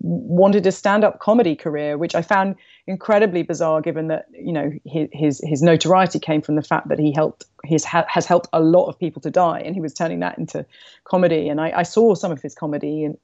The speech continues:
it was not good. It was not good. And so he was kind of trying whatever, whatever he could. And, um, and yeah, I mean, all of these people, I was trying to work out what motivated them, and they want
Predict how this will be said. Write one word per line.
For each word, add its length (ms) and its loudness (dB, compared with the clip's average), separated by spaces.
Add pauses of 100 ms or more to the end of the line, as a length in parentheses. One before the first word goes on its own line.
(240)
it 60 2
was 180 4
not 260 2
good. 580 4
It 120 -8
was 160 -6
not 180 -6
good. 240 2 (300)
And 100 -2
so 100 6
he 100 8
was 120 0
kind 180 2
of 80 2
trying 360 0
whatever, 280 4
whatever 280 2
he 140 -4
could. 500 -10 (360)
And, 360 -4 (100)
um, 400 4 (460)
and 440 0
yeah, 260 0
I 40 -6
mean, 180 -4 (260)
all 240 4
of 100 -4
these 140 -4
people, 720 -2
I 60 2
was 100 0
trying 220 -4
to 60 -6
work 200 0
out 80 0
what 120 -4
motivated 580 -4
them, 140 -8
and 120 -2
they 80 6
want 480 4